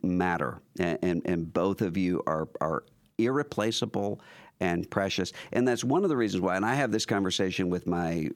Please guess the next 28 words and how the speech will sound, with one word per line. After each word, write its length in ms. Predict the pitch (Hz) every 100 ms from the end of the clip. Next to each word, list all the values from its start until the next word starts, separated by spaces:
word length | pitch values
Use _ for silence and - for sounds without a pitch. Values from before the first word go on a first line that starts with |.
| - -
secular, 840 | - 113 - 104 98 90 85 -
uh, 440 | - 82 80 73 -
friends, 720 | - 90 85 85 92 87 - - - -
uh, 300 | 71 87 82 - -
often, 640 | 101 107 - - - 117 - - - - -
uh, 220 | 87 78 - - _ - - -
who 280 | 123 117 -
assume 760 | 95 92 - - - 127 131 127
that, 200 | 95 90
I 40 | 85
said, 180 | - 104
If 100 | 101
you 120 | 104
really, 460 | 98 123 160 156 123
when 180 | 104 98
I 160 | 117 170
go 180 | - 185
into 220 | 143 104
a 40 |
community 800 | 92 104 90 90 82 78 73 71 - - - - - -
and 200 | 101 98
I 180 | - 107
want 360 | 117 113 113 -
to, 540 | - 98 95 95 90 -
for 200 | 92 92
instance, 680 | 92 - 92 85 65 -
get 320 | 90 101 - -
people, 720 | 104 92 92 90 87 82